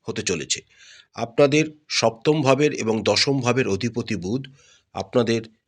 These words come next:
ব্যবসার ক্ষেত্রে তেমন কোনো সমস্যা সৃষ্টি করবেন না, বরং বেশিরভাগ সময় তিনি অনুকূল ফলাফলই প্রদান করবে। তবে আপনার দশম ঘরে শনি মহারাজের সপ্তম দৃষ্টি থাকার জন্য আপনাদের কাজ কিন্তু একটু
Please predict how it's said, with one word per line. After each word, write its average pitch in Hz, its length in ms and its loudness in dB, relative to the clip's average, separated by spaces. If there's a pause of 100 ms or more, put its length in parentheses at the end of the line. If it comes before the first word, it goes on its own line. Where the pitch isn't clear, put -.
(100)
ব্যবসার 110 420 2
ক্ষেত্রে 135 340 -4
তেমন 117 340 0
কোনো 131 220 -2
সমস্যা 110 460 -2
সৃষ্টি 117 380 -4
করবেন 90 380 -2
না, 71 140 -12 (460)
বরং 123 320 2
বেশিরভাগ 117 680 0
সময় 117 340 0 (340)
তিনি 113 240 -8
অনুকূল 127 440 -2 (560)
ফলাফলই 123 440 0
প্রদান 123 340 4
করবে। 80 320 -8 (600)
তবে 135 220 2 (460)
আপনার 123 380 2 (360)
দশম 117 420 0
ঘরে 147 240 4
শনি 123 340 2
মহারাজের 139 440 4
সপ্তম 117 460 0
দৃষ্টি 120 340 -4 (300)
থাকার 117 360 2
জন্য 107 260 0 (540)
আপনাদের 123 500 -2
কাজ 123 280 0
কিন্তু 110 300 -4 (120)
একটু - 200 -6